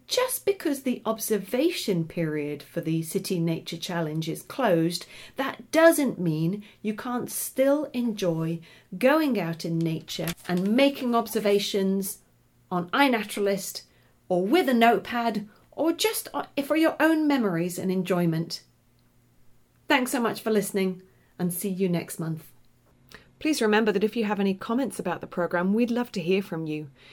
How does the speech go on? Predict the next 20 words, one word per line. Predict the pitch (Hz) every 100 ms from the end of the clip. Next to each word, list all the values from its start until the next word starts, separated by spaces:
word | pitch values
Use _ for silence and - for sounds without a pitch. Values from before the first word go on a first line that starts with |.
| - -
You | 220
can | 233 247
visit | 233 262 349
us | 190 214 -
at |
our | 175 160
Facebook | 196 202 196 165 -
page | 175 160 233 - - _ -
at | 185 - - -
the | 175
Hopland | 180 - 202 196 170 175 -
Research | 175 190 185 170 - - -
and | 165
Extension | - - 190 208 208 180
Centre, | - 165 - 208 - - - _
or | 240
find | 240 269 277
us | 247 240
on | 220
Twitter | 202 330 - 180